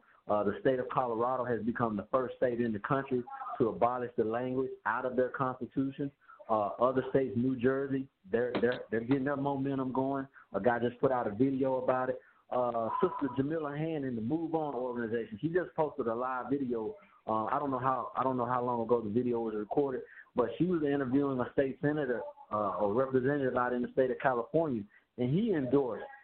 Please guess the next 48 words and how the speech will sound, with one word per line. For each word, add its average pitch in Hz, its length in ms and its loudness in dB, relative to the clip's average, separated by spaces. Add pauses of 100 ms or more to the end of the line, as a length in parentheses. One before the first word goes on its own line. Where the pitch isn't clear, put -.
(160)
uh, 113 180 2
removing 131 440 0
that 127 120 0
language 127 320 -2
from 123 140 0
the 120 80 -4
Colorado 131 540 0
Constitution. 135 720 -2 (280)
And 113 140 2
Brother 127 240 4
Max 147 320 0
can 123 140 0
tell 135 180 2
you 127 160 2
about 117 240 2
other 131 320 0
states 135 300 -2
and 110 120 -2
other 120 200 0
entities, 127 680 0 (340)
uh, 110 120 4
that 120 180 4
are 113 60 0
getting 131 320 0
behind 135 420 0
this. 123 140 0
And 107 200 -4
this 143 200 2
is 147 100 0
what 143 160 2
we're 143 140 0
trying 135 320 0
to 110 40 -2
build 127 500 0 (340)
around 123 400 4
the 107 80 2
nation. 120 420 2
We're 127 140 4
trying 127 160 2
to 117 40 2
get 110 220 0
everyone 151 460 2
involved 135 500 0
in 123 80 0
understanding 123 600 -2 (240)
that 113 100 2
on 110 140 0
the 101 80 -2